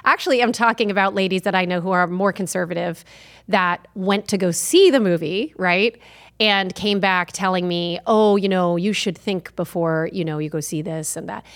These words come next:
And reason being, you know, visibility, representation,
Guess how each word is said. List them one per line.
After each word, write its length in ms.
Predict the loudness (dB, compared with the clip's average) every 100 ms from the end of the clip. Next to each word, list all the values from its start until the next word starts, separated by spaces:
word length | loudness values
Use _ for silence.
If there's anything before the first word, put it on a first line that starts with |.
| -20 _ -10
And 340 | -4 -2 -2 -6 -8
reason 400 | 0 2 2 0
being, 540 | 2 2 0 -6 -12 -6
you 80 |
know, 100 | -2
visibility, 720 | -2 -2 -2 0 0 0 -2 -6
representation, 920 | -4 -2 -2 -4 -4 -6 -4 -6 -8